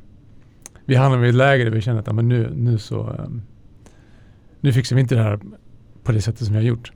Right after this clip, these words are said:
Så nu får vi ta en ny, en ny, ehm, ny vinkel på det. Och det var då vi började läsa och hitta, liksom, och ta hjälp, så.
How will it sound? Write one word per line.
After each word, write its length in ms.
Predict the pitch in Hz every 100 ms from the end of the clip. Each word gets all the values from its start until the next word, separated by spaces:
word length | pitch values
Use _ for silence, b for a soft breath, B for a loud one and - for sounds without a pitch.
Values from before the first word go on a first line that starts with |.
| - -
Så 180 | -
nu 120 | 113 104
får 120 | 113
vi 60 |
ta 140 | 107 117
en 120 | 107
ny, 260 | 110 104 170 147
en 140 | 107
ny, 240 | 101 101 101
ehm, 380 | 104 101 104 - - - - -
ny 100 | 110
vinkel 320 | 117 117 110
på 140 | -
det. 140 | - - - -
Och 80 | -
det 60 | 107
var 60 |
då 100 | 110
vi 100 | 107
började 280 | 104 104 95
läsa 380 | 101 107 104 -
och 60 | 95
hitta, 460 | 107 - - 107
liksom, 320 | - - -
och 60 | 104
ta 100 | 107
hjälp, 360 | 104 113 117
så. 80 | -